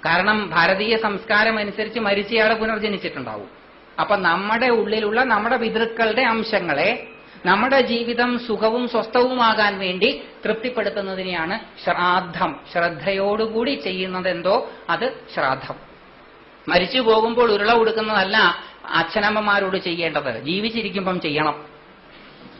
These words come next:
അല്ലാണ്ട് ജീവിച്ചിരിക്കുമ്പം അച്ഛനപ്പമാരെ നോക്കാതെ മരിച്ചു കഴിഞ്ഞിട്ട് എള്ളും ചേർത്ത് ഉരുളയും ഉരുട്ടിച്ച കാക്ക കൊത്തിയാൽ അവര് തൃപ്തിയായി എന്ന് കവിടി നിരത്തി ജ്യോത്സ്യൻ പറഞ്ഞാലൊന്നും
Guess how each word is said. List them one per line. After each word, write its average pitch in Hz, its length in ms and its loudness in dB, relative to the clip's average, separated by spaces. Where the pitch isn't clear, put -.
അല്ലാണ്ട് 196 380 2
ജീവിച്ചിരിക്കുമ്പം 220 960 0
അച്ഛനപ്പമാരെ 214 760 4
നോക്കാതെ 196 500 4
മരിച്ചു 196 420 0
കഴിഞ്ഞിട്ട് 202 420 0
എള്ളും 202 380 2
ചേർത്ത് 202 280 2
ഉരുളയും 208 440 2
ഉരുട്ടിച്ച 185 480 -2
കാക്ക 190 480 4
കൊത്തിയാൽ 196 500 2
അവര് 226 280 4
തൃപ്തിയായി 214 600 2
എന്ന് 190 200 -2
കവിടി 190 360 4
നിരത്തി 202 340 -2
ജ്യോത്സ്യൻ 190 420 0
പറഞ്ഞാലൊന്നും 196 640 2